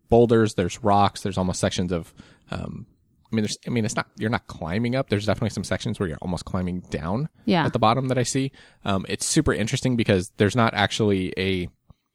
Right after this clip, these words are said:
Speaker 1: marked course
Speaker 2: Right.
Speaker 1: up. You basically start here, that's the turnaround,
Speaker 2: Mm-hmm.
Speaker 1: and you
Speaker 2: So
Speaker 1: finish
Speaker 2: get up
Speaker 1: here.
Speaker 2: there.
Speaker 1: And so it's super interesting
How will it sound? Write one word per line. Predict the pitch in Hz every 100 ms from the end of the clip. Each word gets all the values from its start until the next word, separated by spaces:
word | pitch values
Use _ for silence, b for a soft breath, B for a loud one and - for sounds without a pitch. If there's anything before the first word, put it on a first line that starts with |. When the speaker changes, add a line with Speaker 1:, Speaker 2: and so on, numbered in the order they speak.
| - b b b b b -
Speaker 1:
marked | 87 85 - - - -
course | - - 85 - - - _ _
Speaker 2:
Right. | 196 175 -
Speaker 1:
up. | 120 - - - -
You | 120
basically | 123 135 131 113
start | - 123 120 -
here, | 127 120 135 151 -
that's | 95 113 -
the | -
turnaround, | - 123 104 98 92 110 139
Speaker 2:
Mm-hmm. | 196 190 196 214 _
Speaker 1:
and | 208 202
you | 196
Speaker 2:
So | 208
Speaker 1:
finish | 233
Speaker 2:
get | 202
up | 202
Speaker 1:
here. | -
Speaker 2:
there. | 208 170 196 - b b
Speaker 1:
And | 117 -
so | 110 104 101 95 _ _ -
it's | 123
super | - 160 170 135
interesting | 113 117 139 - 139